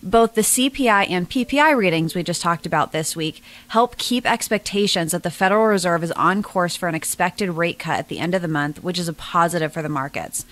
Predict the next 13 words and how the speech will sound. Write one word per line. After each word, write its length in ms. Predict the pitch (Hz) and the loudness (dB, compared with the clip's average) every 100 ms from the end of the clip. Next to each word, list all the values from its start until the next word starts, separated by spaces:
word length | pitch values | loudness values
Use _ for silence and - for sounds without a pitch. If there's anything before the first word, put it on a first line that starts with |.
| - - - | -20 -20 -4
Remember, 480 | 190 196 185 156 147 | 2 2 4 4 2
lowering 400 | 190 202 220 247 | 2 4 4 2
interest 360 | - 202 202 - | 0 -2 -4 -2
rates 280 | 165 165 - | -2 -4 -2
acts 260 | 180 185 | -2 -2
as 80 | 202 | -4
a 60 | 190 | -4
stimulus 560 | - - 185 170 147 | -4 -2 0 2 0
to 100 | - | -2
the 120 | 170 - | -8 0
already 340 | 190 196 175 | 2 2 2
booming 300 | 156 147 143 | 0 -2 -2
economy. 560 | 151 156 147 - - | -4 -6 -6 -6 -10